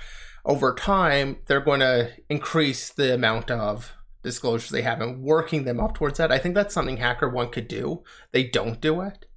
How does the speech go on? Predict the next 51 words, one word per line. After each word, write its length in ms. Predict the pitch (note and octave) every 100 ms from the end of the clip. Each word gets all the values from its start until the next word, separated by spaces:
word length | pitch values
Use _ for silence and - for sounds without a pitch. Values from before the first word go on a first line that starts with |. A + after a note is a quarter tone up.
| - _ _ _
Uh, 240 | B2 A#2+ A#2
but 320 | B2+ B2+ B2
given 240 | D#3 D#3
the 80 | D3
position 460 | C3+ B2+ B2 - D3
that 180 | A#2+ A#2+
they're 160 | A2+
in, 400 | A2+ B2 D#3 F#3 _ _ _ _ _ _ -
I, 100 | A#2
they 280 | B2 D3 D3
could 160 | D#3
easily 340 | C#3 B2 C3+ B2
leverage 920 | B2 B2 A#2+ A#2+ A2+ A2+ - - -
their 180 | C3+ B2
position 680 | A#2+ A#2+ A#2+ - A#2+ C3 A#2 -
to, 180 | - B2+
uh, 240 | A2+ A#2
to 120 | -
do 160 | D3 C#3+
something 340 | C3 C3 A#2+
like 180 | A#2+ A2+
that, 200 | B2 A2
which 140 | A#2+ B2
I 100 | A2
think 200 | C3 B2+
would 120 | A#2+
push 280 | B2 A#2 -
security 480 | - - C3 A2
forward 340 | A#2 B2 B2+ G#2+
in 140 | G#2+
general. 380 | A2 - - - _ - _ _ _ _ _ _
Um, 340 | - A2 G2+ G2+
I 100 | B2
don't 320 | C3 C#3 C3+
just 160 | C#3+ B2
wanna 140 | C3
say, 160 | B2 C3
"Well, 160 | A#2+ A#2+
bounties 420 | B2 B2 C3 A#2+
are 100 | A#2
all 120 | F#2+
bad," 420 | A#2 C#3+ B2 A#2
because 260 | B2+ C3 A#2+
some 280 | - A#2+ A#2
companies 420 | C3 G#2+ A2 A2
abuse 400 | A2 B2 A2 G#2+
this 160 | A2
N 160 | A2+ A2
D 160 | G#2+ G2+
A 180 | G2+
aspect. 600 | - - - - - -